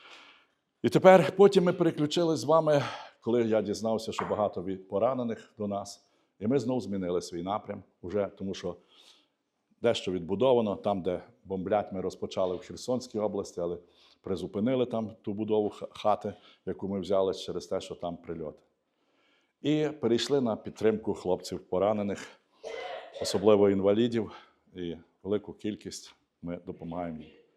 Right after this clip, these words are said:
І ось у нас від-, відкривається, так якби послідовно йде, ще один напрям.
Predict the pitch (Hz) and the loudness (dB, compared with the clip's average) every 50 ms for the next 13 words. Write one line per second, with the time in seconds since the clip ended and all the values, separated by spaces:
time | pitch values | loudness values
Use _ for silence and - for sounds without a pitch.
0 | _ _ - 120 156 196 - - 110 113 117 110 - - 107 - - - 98 - | _ _ 2 2 2 2 0 -2 -4 -4 -4 -4 -6 -10 -12 -14 -14 -14 -12 -10
1 | 101 92 - - - 95 95 107 117 117 110 104 107 - 107 101 101 - _ _ | -12 -12 -10 -8 -6 -4 -2 -2 0 -2 -2 -4 -4 -6 -6 -6 -8 -10 _ _
2 | _ _ _ - 120 - - 113 101 90 104 95 - 104 95 - - 98 95 95 | _ _ _ -8 -6 -6 -6 -10 -10 -10 -12 -10 -10 -10 -10 -8 -8 -6 -4 -2
3 | 87 85 80 82 78 78 76 80 80 - - - 110 104 92 92 92 85 76 73 | -4 -4 -4 -8 -10 -10 -10 -10 -10 -8 -4 -4 -2 -2 -4 -4 -8 -8 -10 -12
4 | 76 - - - | -14 -18 -20 -20